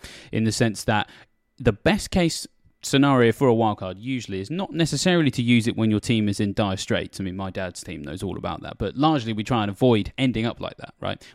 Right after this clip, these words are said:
We want to try and use that wildcard to springboard from one successful team to another successful team that just looks different,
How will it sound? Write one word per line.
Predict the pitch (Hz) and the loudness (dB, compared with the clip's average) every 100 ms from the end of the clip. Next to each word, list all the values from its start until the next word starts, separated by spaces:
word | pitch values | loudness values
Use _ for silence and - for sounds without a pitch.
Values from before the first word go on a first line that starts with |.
| - | -4
We | |
want | 120 123 - | 0 0 -2
to | |
try | - 127 117 | -4 0 0
and | 113 | 0
use | 123 120 | 0 0
that | 110 107 | -2 -2
wildcard | 104 101 - 98 | -2 -2 -2 -6
to | - | -4
springboard | - - - 147 139 123 101 92 | -8 -10 -8 -6 -4 -2 -2 -4
from | - 107 104 | -4 -4 2
one | 147 160 | 2 2
successful | - 135 127 104 113 | 0 0 0 2 0
team | - 101 92 | 0 0 -2
to | - 104 | 0 0
another | 110 151 175 160 | 0 -2 -4 -4
successful | - 120 113 98 104 | -8 -6 -4 -2 -2
team | - 101 95 | 0 0 0
that | - | -4
just | 147 | -4
looks | 160 180 196 - | -4 -2 -2 -4
different, | - 107 - 107 101 | -6 -6 0 -2 -2